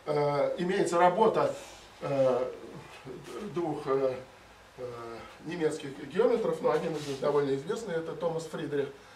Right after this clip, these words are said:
э, второй, видимо, его ученик, я его не знаю. Э, они доказали, на самом деле, что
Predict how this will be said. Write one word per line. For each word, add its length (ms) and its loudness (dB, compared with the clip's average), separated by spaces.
э, 300 -8
второй, 260 -4
видимо, 280 -4
его 140 4
ученик, 380 -4
я 80 0
его 140 -2
не 100 -8
знаю. 280 -8
Э, 380 6
они 240 0
доказали, 580 4
на 160 4
самом 280 0
деле, 300 0
что 260 2